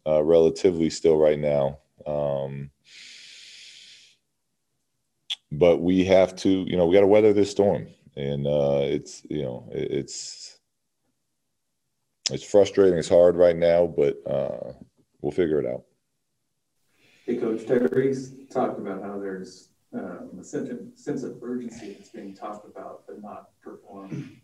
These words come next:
Speaker 2: on the floor. Do you, do you see that too?
Speaker 1: Well, I saw, I, again, I, it's, I thought we started the game re-, with a sense of urgency.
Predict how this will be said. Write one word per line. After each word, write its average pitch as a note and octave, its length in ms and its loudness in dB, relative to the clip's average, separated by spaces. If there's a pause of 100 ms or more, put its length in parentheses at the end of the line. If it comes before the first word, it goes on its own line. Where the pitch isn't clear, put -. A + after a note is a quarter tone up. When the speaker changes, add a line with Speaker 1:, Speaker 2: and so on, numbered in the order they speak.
Speaker 2:
on G2 160 -20
the - 60 -20 (120)
floor. F#2+ 380 -20 (580)
Do G2+ 60 -20
you, F#2 60 -18 (260)
do A#2 60 -20
you G#2+ 80 -20
see C3 160 -16
that B2 280 -12
too? C3+ 200 -10
Speaker 1:
Well, B2+ 240 8
I A2+ 80 8
saw, C3 240 4
I, A2 320 6
again, B2 280 6
I, G2 100 8
it's, G2 400 2 (580)
I G2 140 4
thought - 280 4
we B2+ 160 2 (200)
started C3 480 4
the C3+ 60 0
game A#2+ 480 4
re-, G2+ 300 6
with G#2 180 2
a C3 60 2
sense A2+ 300 4
of A2+ 100 4
urgency. C#3 580 2